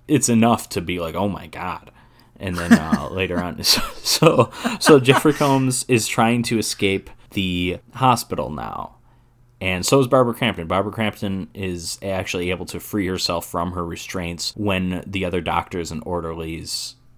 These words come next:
realize that Jeffrey Combs is missing. So Catherine gets free. Crawford,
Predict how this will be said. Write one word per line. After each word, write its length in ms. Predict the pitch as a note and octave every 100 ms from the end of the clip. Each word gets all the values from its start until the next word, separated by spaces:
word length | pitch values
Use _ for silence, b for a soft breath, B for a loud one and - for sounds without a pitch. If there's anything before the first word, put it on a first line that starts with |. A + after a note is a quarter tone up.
| _
realize 640 | G#2 G2 F#2 E2+ E2+ F2 -
that 340 | E2+ E2 -
Jeffrey 280 | - D#2+ D#2+
Combs 320 | - D3+ B2
is 100 | D#2
missing. 360 | D#2+ C#2 - -
So 340 | - D2+ D2+ -
Catherine 500 | G2 F2+ - F2+ E2+
gets 260 | F2+ F2+ -
free. 400 | - F2+ E2+ - b b b _ -
Crawford, 600 | - B2 C3 A2+ F#2 G#2+